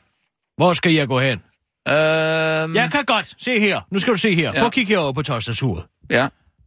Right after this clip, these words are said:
Speaker 1: Hvis jeg trykker den her ned, ikke?
Speaker 2: Ja.
Speaker 1: Det er den her kontrol,
Speaker 2: Ja.
Speaker 1: ikke?
Speaker 2: Ja.
Speaker 1: Så kan jeg trykke på T'et. Det betyder taps.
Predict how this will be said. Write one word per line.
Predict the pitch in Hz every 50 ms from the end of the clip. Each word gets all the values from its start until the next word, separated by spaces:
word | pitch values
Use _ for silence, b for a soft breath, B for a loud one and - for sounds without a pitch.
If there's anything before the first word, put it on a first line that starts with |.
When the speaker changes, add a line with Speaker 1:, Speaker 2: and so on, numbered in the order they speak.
| _ _ -
Speaker 1:
Hvis | 135 127 143
jeg | 143 -
trykker | 175 170 160 147 147
den | 160 208 220 202
her | 190 175 143
ned, | 131 120 110 113
ikke? | 127 165 202 202 - _ _ _ _ -
Speaker 2:
Ja. | - 117 123 151 180 - _ _ _ _ _ _ _ _ _ _ _ -
Speaker 1:
Det | 147 156
er |
den | 139 131 117 104
her | 113 110 92 85 - _ _ -
kontrol, | - 117 107 92 - 110 101 90 87
Speaker 2:
Ja. | 104
Speaker 1:
ikke? | 135 143 131
Speaker 2:
Ja. | 156 175 - _ _ _ _ _ _ _ -
Speaker 1:
Så | - 180 175
kan | - 220 208
jeg | 180 147
trykke | - 180 165 139 -
på | 131 127 -
T'et. | - 185 175 135 98 87 - _ _ _ _ _ _ _ _ _ _ _ _ -
Det | 208 220
betyder | 233 185 - 240 196 165
taps. | - - 269 - - - - - -